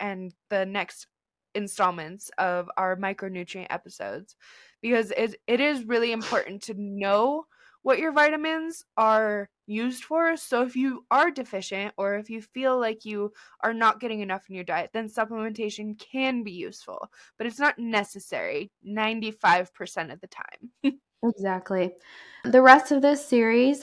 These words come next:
Speaker 2: I have planned <laughs> is gonna be, we're gonna do water-soluble vitamins next, and then we're gonna do major minerals, we're gonna do trace minerals,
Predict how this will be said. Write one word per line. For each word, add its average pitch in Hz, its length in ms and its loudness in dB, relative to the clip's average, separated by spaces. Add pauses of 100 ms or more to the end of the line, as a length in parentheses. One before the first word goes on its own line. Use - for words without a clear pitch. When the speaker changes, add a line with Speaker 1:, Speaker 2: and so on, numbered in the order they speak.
Speaker 2:
I 214 80 6
have 214 220 2
planned 208 500 4 (160)
<laughs> - 80 -10
is 233 160 6
gonna 233 240 6
be, 214 360 4 (540)
we're 220 100 0
gonna 220 140 6
do 214 300 6
water-soluble 240 800 8
vitamins 254 400 8
next, 226 560 4 (120)
and 233 160 4
then 196 600 6 (180)
we're 214 120 0
gonna 208 120 4
do 196 140 2
major 269 320 6
minerals, 277 600 8 (100)
we're 214 80 -2
gonna 214 160 4
do 220 140 0
trace 202 400 -2
minerals, 190 600 2